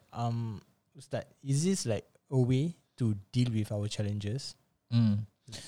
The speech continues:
Speaker 1: it one way or the best way?
Speaker 2: Um, I can't recall the, the ayat. You know, uh,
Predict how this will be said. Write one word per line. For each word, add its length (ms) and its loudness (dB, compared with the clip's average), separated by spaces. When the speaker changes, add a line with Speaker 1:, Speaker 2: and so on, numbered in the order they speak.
Speaker 1:
it 60 -10
one 240 0
way 80 2
or 160 4
the 80 0
best 360 0
way? 160 -2
Speaker 2:
Um, 640 6
I 80 2
can't 200 4
recall 300 4
the, 600 4
the 100 -12
ayat. 380 2
You 120 -18
know, 120 -16
uh, 580 2